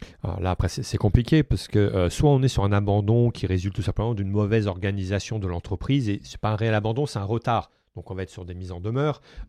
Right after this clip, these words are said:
euh, et des injonctions de faire le cas échéant. Euh, si par contre on est sur un réel abandon, ça veut dire quoi ? Ça veut dire que l'entreprise n'existe plus ou a fait une cessation de paiement. Ou sinon c'est une entreprise frauduleuse qui a à peine engrangé, euh, quelques contrats et après est repartie, euh,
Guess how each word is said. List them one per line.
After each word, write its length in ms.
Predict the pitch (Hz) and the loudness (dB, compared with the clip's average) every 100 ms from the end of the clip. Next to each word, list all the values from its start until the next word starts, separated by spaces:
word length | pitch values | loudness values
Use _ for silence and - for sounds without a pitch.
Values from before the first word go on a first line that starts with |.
| 98 | -4
euh, 100 | 92 | -2
et 100 | 90 | 0
des 220 | 95 98 | 0 0
injonctions 340 | 95 98 - | 0 -2 -6
de 60 | 92 | -4
faire 140 | 120 | 0
le 80 | 101 | 0
cas 160 | 92 92 | 2 0
échéant. 360 | 90 - 82 - - - - | 0 -2 -4 -6 -12 -14 -6
Euh, 440 | 104 95 95 92 92 | 0 0 0 -2 -4
si 220 | - 131 | -4 -2
par 180 | 131 - | -2 -2
contre 200 | 147 - | -4 -2
on 60 | |
est 80 | 107 | -4
sur 180 | - 95 | -2 -2
un 60 | 90 | 0
réel 260 | 110 120 | 0 2
abandon, 420 | 98 95 107 156 | 2 0 2 2
ça 120 | 170 95 | 0 -4
veut 80 | |
dire 80 | 92 | -6
quoi ? 140 | - 147 | -4 -6
Ça 120 | 92 | -6
veut 60 | |
dire 60 | 95 | -6
que 100 | 101 | -4
l'entreprise 800 | 98 107 - 101 - 165 180 104 104 | -2 -2 -2 -4 -2 -2 -2 -6 -12
n'existe 560 | 92 95 87 92 - | -10 -10 -10 -12 -10
plus 340 | 92 - 160 185 | -8 -2 -2 0
ou 520 | 170 104 98 98 98 | -2 -2 -4 -4 -4
a 80 | 90 | -4
fait 100 | 113 | -6
une 80 | 101 | -8
cessation 380 | 104 - - | -10 -10 -10
de 20 | 92 | -2
paiement. 320 | 151 151 107 - _ | 2 2 0 -6 _
Ou 180 | 90 90 | -10 -10
sinon 220 | - 107 | -10 -10
c'est 160 | - - | -10 -12
une 100 | 90 | -12
entreprise 280 | 87 - 92 | -12 -12 -12
frauduleuse 600 | - 90 101 135 151 - | -10 -6 0 2 0 -2
qui 200 | 101 92 | -8 -4
a 120 | 90 | -2
à 60 | 90 | -2
peine 200 | 113 101 | -4 -4
engrangé, 640 | 92 92 92 98 101 104 | -6 -6 -6 -4 -2 -2
euh, 80 | 90 | -2
quelques 320 | 90 92 - | -4 -6 -8
contrats 420 | 90 92 - 139 | -10 -10 -4 -2
et 60 | 104 | -2
après 240 | 85 110 | -4 -6
est 40 | 92 | -6
repartie, 520 | - - - 135 143 - - _ | -8 -12 -6 -4 -4 -10 -20 _
euh, 80 | - | -14